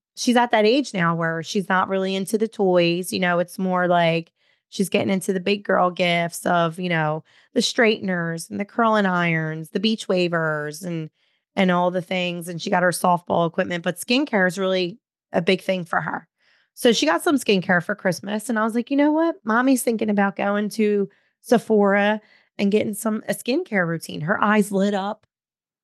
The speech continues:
Her eyes lit up like two golf balls with just sparkling like diamonds. I made her day. So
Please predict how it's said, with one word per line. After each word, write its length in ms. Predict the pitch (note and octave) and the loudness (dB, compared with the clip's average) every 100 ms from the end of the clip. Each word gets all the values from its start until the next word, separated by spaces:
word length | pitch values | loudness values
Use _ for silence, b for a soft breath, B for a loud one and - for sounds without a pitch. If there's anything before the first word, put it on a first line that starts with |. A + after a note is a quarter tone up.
| _ _ _ - | _ _ _ -2
Her 140 | G3+ | 2
eyes 320 | A#3+ G#3+ G#3+ F#3+ | 2 2 -2 0
lit 160 | F#3 | 0
up 220 | F3 F3 | 0 -4
like 200 | F3 D3 | -4 -4
two 540 | - - F3+ F3+ F#3 F3+ _ _ _ _ _ _ - E3+ - | -2 2 4 4 -2 -8 _ _ _ _ _ _ -16 -8 0
golf 340 | F#3 E3+ - | 2 2 0
balls 460 | F#3 D#3 D3 C#3+ - | 2 2 0 -4 -10
with 240 | E3 _ _ _ _ F3+ | -14 _ _ _ _ -8
just 200 | D#3+ - | -8 -4
sparkling 540 | - G#3 G3 G3+ F3 | 2 2 4 2 2
like 180 | F3 E3 | 2 0
diamonds. 640 | - F3 - - - - _ _ _ _ _ _ | 0 -2 -8 -14 -16 -16 _ _ _ _ _ _
I 100 | F#3+ | 2
made 220 | F3+ F3+ E3+ | 4 4 4
her 120 | E3+ | 2
day. 260 | F3+ - - _ _ _ _ _ | 0 -6 -20 _ _ _ _ _
So 600 | - A3+ G3 F#3 F#3 | 0 2 4 2 -2